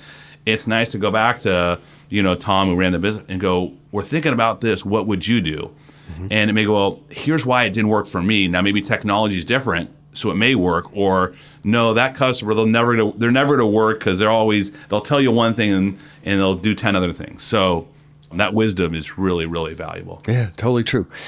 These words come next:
Speaker 2: Last question on Leading Voices is always advice for a young person getting into the real estate business.
Speaker 1: So I actually heard a great, I guess, YouTube thing on Bill Gurley.
Speaker 2: Uh-huh.
Speaker 1: And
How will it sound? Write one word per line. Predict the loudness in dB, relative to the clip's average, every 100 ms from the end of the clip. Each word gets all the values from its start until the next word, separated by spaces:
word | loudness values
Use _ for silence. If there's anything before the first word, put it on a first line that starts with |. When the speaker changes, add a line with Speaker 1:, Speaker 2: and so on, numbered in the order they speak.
| -6
Speaker 2:
Last | 0 2 2
question | 0 0 2 2
on | 2
Leading | 2 0
Voices | 2 2 2 0 -2
is | -2 2
always | 2 2 2 2 0
advice | -2 0 0 0
for | -2
a | 0
young | 2 0
person | 0 -2 0 -2
getting | 0 0 0
into | -4 -6
the |
real | -4 -2
estate | -4 -8 -10
business. | -14 -14 -20 -20 -20 -10
Speaker 1:
So | -4 0 2
I | 4
actually | 2 0 0 2 2 2
heard | -2 -2 -2
a |
great, | 0 0 0 -2 -8
I |
guess, | -12 -6
YouTube | -4 -4 -6
thing | -6 -6
on | -2
Bill | 0 0
Gurley. | 0 -2 -2 -4 -8 -2
Speaker 2:
Uh-huh. | 0 2
Speaker 1:
And | 0